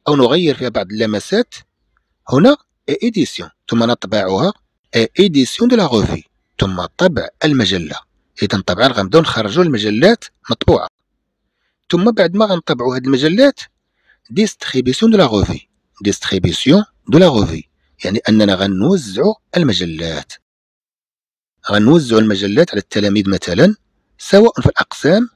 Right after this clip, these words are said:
أو في مكان نحدده مثلًا في جانب المدرسة،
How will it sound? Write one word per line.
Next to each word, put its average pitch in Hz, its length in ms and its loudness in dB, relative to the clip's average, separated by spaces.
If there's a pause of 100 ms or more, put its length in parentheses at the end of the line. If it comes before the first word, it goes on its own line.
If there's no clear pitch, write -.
(580)
أو 117 60 0
في 110 140 0
مكان 107 760 0 (540)
نحدده 104 800 0
مثلًا 92 680 0 (760)
في 110 140 -4
جانب 107 400 0 (160)
المدرسة، 120 560 -4